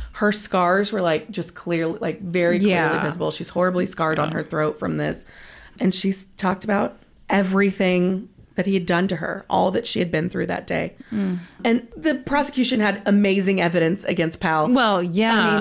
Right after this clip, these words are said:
Speaker 1: mean, they had a bloody knife that was found on him. Like, the
Speaker 2: Yeah.
Speaker 1: knife that he had used was found on his person when they arrested him. They did a rape kit on Christy, and his D N A matched the D N A that was found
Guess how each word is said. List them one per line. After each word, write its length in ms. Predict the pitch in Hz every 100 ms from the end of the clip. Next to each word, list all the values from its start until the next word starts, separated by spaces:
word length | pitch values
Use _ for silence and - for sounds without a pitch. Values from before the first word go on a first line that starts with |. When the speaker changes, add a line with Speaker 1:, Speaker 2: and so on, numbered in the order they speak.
| 185
Speaker 1:
mean, 140 | - -
they 220 | - 214 202
had 320 | 196 185 180
a 100 | 185
bloody 320 | 185 196 196
knife 360 | 190 165 196 -
that 100 | 214
was 140 | 190
found 300 | - 170 175
on 180 | - 160
him. 380 | 175 185 196 240 -
Like, 200 | 180 190
the 140 | 185
Speaker 2:
Yeah. 120 | 180 190
Speaker 1:
knife 260 | 185 190
that 80 | -
he 60 | 190
had 140 | 175
used 260 | 180 175 180
was 140 | 185
found 240 | 170 165 -
on 220 | 165 165
his 160 | 175 175
person 400 | 156 151 160 175 - - -
when 180 | 180 190
they 140 | 185
arrested 380 | 175 160 151 -
him. 220 | 170 160 170 - - -
They 180 | 185
did 160 | 175 180
a 240 | 165 156 151
rape 360 | 175 180 185 -
kit 380 | - 175 - -
on 640 | 185 175 170 165 170 - -
Christy, 560 | 185 175 196 190 196 - - -
and 100 | 185
his 220 | 185 175
D 160 | 175 185
N 80 | 170
A 180 | 160
matched 560 | 165 156 147 - - - 185
the 80 | 165
D 160 | 165
N 80 | 160
A 100 | 151
that 120 | 151
was 120 | -
found 300 | - 151 156